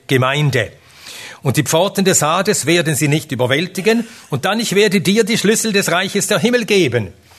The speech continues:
Nun, hier spricht er zu Petrus, weil Petrus das Bekenntnis eben abgelegt hat.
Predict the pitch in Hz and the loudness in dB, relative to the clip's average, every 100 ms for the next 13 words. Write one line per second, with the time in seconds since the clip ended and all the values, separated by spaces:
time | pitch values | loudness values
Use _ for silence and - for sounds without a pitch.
0 | - - - 160 170 214 - 180 196 160 | -20 -18 -4 0 2 0 0 -2 -2 -2
1 | - 120 135 180 202 - 208 220 - 160 | -2 0 2 0 -2 -4 -4 -4 -4 -2
2 | 147 139 147 147 127 - 117 113 - 170 | -2 -2 -2 -4 -6 -6 -6 -6 -4 -4
3 | 185 180 180 170 165 170 170 170 165 165 | -4 -2 0 2 0 -4 -2 0 2 0
4 | - 147 151 | 0 -4 -4